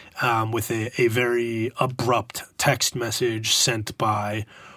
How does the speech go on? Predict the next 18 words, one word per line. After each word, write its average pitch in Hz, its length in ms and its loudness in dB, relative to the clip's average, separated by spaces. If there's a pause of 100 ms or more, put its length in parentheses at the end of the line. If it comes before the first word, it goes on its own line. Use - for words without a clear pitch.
(100)
her 139 160 2
roommate 165 400 10
that 120 80 0
basically 123 420 2
says, 120 260 0
"Hey, 135 100 0
I'm 113 100 0
not 110 180 -2
interested, 117 440 -2
leave 107 180 0
me 107 80 -2
alone," 131 420 4
after 110 300 -2
she 117 280 0
has 110 280 -2
been 113 160 -6
ignoring 110 420 -2
him. 113 280 -4